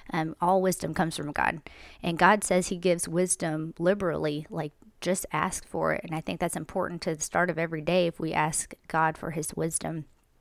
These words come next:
And then verses twenty-eight through thirty, it says, "And Saul saw," and Saul saw,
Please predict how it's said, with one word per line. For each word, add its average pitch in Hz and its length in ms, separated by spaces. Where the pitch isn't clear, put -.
And 208 100
then 185 100
verses 190 300
twenty-eight 190 420
through 170 120
thirty, 208 360
it - 100
says, 170 180
"And 160 120
Saul 220 300
saw," 156 480
and 156 140
Saul 220 240
saw, - 240